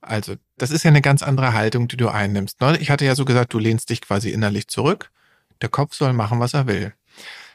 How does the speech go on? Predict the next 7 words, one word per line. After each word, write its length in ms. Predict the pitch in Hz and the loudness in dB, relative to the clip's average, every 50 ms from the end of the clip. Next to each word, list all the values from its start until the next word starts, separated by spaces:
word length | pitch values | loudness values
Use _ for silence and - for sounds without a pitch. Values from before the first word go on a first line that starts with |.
| _ _ _ | _ _ _
Bedeutet, 720 | - - - 101 101 110 120 - - 196 196 - - - _ - - | -4 -2 0 2 2 2 2 2 2 0 0 -2 -8 -18 _ -8 -2
ähm, 260 | - 127 123 123 123 120 | 0 2 2 2 2 2
wenn 120 | 113 113 | 2 2
du 120 | 117 123 123 | 0 0 0
dich 180 | 131 120 131 | 0 -2 -2
innerlich 340 | - 127 113 107 104 101 - | 0 0 0 0 -2 -4 -4
zurücklehnst, 840 | - - - 165 180 - - 113 107 113 123 151 - - - - | -6 -2 0 0 0 0 0 0 0 2 2 0 0 -2 -6 -14